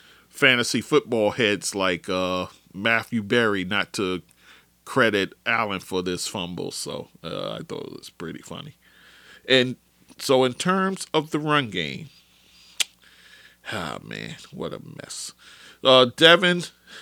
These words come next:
Singletary, ten rushes, six, thirty-six yards. Zach Moss, back, back to being used now.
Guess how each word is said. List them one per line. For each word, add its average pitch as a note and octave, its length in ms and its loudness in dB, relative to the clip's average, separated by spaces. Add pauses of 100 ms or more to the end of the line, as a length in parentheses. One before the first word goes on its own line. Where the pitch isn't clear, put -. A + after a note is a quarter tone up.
(340)
Singletary, C#3 960 0 (600)
ten C3+ 240 -2
rushes, C3 400 2
six, - 360 -6 (480)
thirty-six G#2+ 560 -2
yards. D3 640 2 (600)
Zach B2+ 340 4
Moss, G#2+ 580 -2
back, G2+ 360 0 (360)
back - 440 -2
to C3+ 120 0
being C#3 320 -2
used B2+ 380 -2
now. G#2+ 320 -4